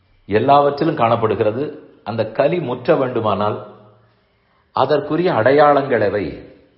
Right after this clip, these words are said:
என்னும் சொல்லப்பட்டுள்ளது. கண்ணன் கீதையில், "யதா யதாஹி தர்மஸ்ய கிளானிர்பவதி பாரத அபியுத்தானம் அதர்மஸ்ய ததாத்மானம் சிருஜாமியகம்னு" பாடினார்.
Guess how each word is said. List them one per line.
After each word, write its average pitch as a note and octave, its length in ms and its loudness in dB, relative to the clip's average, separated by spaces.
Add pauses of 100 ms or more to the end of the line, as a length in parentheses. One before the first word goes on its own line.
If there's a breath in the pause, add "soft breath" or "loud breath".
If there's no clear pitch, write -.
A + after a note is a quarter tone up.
(160)
என்னும் C#3+ 320 -4
சொல்லப்பட்டுள்ளது. G#2+ 840 -4 (2250)
கண்ணன் C#3 360 -4
கீதையில், B2+ 640 -4
"யதா A2+ 340 2
யதாஹி A#2 500 0
தர்மஸ்ய A2+ 840 -2
கிளானிர்பவதி G2 880 -2
பாரத E2+ 680 -2 (1400)
அபியுத்தானம் C#3 800 0
அதர்மஸ்ய B2+ 600 0
ததாத்மானம் A#2+ 880 -2
சிருஜாமியகம்னு" G#2+ 920 -4
பாடினார். F2 460 -4